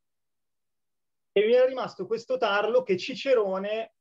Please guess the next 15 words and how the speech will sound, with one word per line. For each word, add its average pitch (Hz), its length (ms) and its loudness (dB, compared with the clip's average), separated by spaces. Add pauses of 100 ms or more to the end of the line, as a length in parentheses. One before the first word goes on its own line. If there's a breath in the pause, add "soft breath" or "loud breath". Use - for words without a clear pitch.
utilizzava 190 800 0
queste 175 320 -6
te-, 190 140 -6
la 190 120 2
tecnica 185 460 2
del, 151 760 0
lui 160 120 -4
la 151 100 -2
chiamava 160 240 0
la 147 100 0
tecnica 160 380 0
dei 175 180 2
loci, 156 540 0
lochi 127 400 -8
probabilmente, 123 540 -12